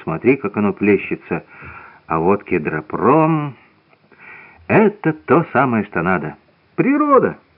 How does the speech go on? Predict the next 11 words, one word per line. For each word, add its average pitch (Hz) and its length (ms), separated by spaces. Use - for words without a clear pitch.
И 104 80
не 123 140
просто 175 680
природа 143 500
для 110 160
любования, 110 680
а 92 40
природа 107 440
производящая. 98 1080
Она 214 460
рождает, 131 800